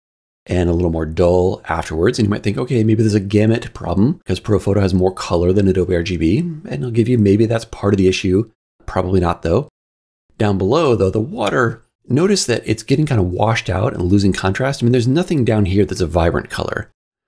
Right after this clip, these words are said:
So this change is definitely not a gamut problem. There's something else going on here. So we need to go and understand why,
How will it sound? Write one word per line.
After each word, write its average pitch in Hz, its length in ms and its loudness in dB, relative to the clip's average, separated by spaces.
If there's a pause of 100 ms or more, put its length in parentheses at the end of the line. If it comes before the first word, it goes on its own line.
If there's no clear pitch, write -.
So 104 120 0
this 156 260 2
change 98 420 2
is 101 140 0
definitely 120 440 -2
not 92 500 -2
a 104 100 -2
gamut 92 500 0
problem. - 220 -4
There's 95 160 0
something 180 340 0
else 110 180 -2
going 98 320 0
on 90 160 0
here. 82 380 -6 (300)
So - 160 0
we 120 120 2
need 180 140 0
to 151 60 -8
go 120 240 2
and 95 120 2
understand 90 440 -2
why, 92 440 0